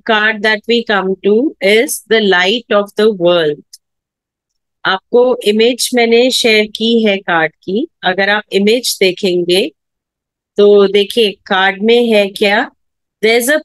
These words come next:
person standing outside the door।" एक, अ, काफी old age के और काफी wise लग रहे हैं। अगर आप उनकी दाढ़ी और बालों का रंग देखेंगे तो वो सफेद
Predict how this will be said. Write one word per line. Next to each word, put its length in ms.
person 520
standing 640
outside 680
the 140
door।" 240
एक, 360
अ, 320
काफी 840
old 520
age 340
के 160
और 140
काफी 460
wise 460
लग 220
रहे 160
हैं। 100
अगर 240
आप 200
उनकी 380
दाढ़ी 380
और 140
बालों 400
का 160
रंग 280
देखेंगे 460
तो 120
वो 160
सफेद 520